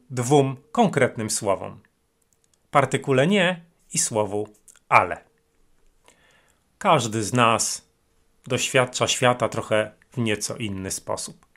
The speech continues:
Nasze słowa jako narzędzia komunikacji pełnią kluczową rolę w tym,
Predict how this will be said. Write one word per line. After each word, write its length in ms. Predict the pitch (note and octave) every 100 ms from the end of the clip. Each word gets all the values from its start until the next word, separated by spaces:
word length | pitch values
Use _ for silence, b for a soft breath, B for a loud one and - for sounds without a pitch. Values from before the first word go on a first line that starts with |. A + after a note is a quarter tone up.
| _ _ _ _ _ b b b -
Nasze 240 | A#2 G#2+
słowa 640 | - A2+ A2+ C3 B2+ A2+ - _ _ _ _ _
jako 260 | B2 - A2+
narzędzia 400 | A#2 C3 C#3 B2+
komunikacji 680 | B2+ A2 A2 - B2+ -
pełnią 500 | A#2+ B2 A#2 A#2 A2
kluczową 720 | G#2+ - A#2 - C#3 A#2 A2
rolę 340 | G#2+ A#2+ G#2+ F#2+
w 120 | -
tym, 340 | - G2+ G2+